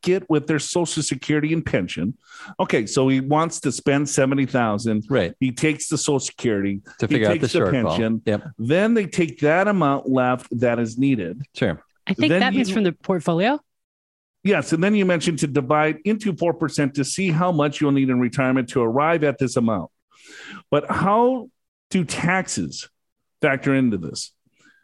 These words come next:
Speaker 1: Do I really need ninety-five thousand dollars a year to reach my seventy-five thousand dollars amount after taxes? Thanks so much. You guys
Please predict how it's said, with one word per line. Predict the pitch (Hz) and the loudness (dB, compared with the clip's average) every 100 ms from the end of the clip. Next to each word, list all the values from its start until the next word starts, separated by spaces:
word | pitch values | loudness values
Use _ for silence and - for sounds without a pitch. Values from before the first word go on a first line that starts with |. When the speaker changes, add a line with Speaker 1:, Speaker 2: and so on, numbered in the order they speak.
| - | -2
Speaker 1:
Do | 143 | 2
I | 139 | 4
really | 143 151 156 | 2 2 2
need | 147 143 | 4 4
ninety-five | 135 139 139 135 | 2 2 2 0
thousand | 135 135 123 127 | 2 0 2 2
dollars | 131 127 127 | 2 2 0
a | 107 | 0
year | 107 135 | 2 2
to | 135 | 2
reach | 117 120 | 0 -2
my | 120 104 - | -2 -4 -8
seventy-five | - 139 123 127 123 120 104 | -4 0 0 0 0 0 0
thousand | 120 117 117 | 0 0 0
dollars | 117 117 107 | 0 0 0
amount | 107 117 127 - | 0 0 -2 -4
after | 113 107 104 | -4 -2 -6
taxes? | - 107 120 151 135 | -2 -2 -2 -4 -2
Thanks | 127 123 | -2 0
so | |
much. | 131 131 123 - | 0 0 -2 -2
You | 120 | -2
guys | 120 120 123 117 | 0 0 0 -2